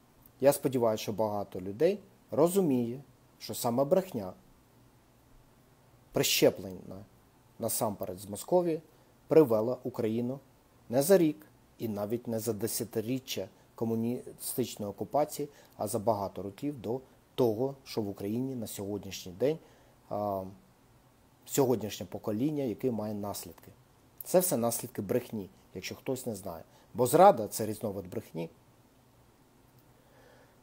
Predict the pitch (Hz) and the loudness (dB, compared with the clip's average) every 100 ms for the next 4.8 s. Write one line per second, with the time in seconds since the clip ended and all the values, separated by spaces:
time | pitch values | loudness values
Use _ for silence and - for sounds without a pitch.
0 | _ _ _ - 123 170 175 160 156 160 | _ _ _ 0 8 10 10 8 8 4
1 | 170 226 202 117 101 - - - - 139 | 6 6 6 2 -4 -12 -20 -20 -4 2
2 | 131 131 127 143 139 120 110 104 107 98 | 4 4 4 6 6 6 2 0 0 -2
3 | - 101 95 - - - _ _ - 113 | -4 -8 -10 -18 -20 -20 _ _ -6 -2
4 | 110 104 98 98 95 101 - 170 | -2 -4 -6 -6 -8 -10 -8 -10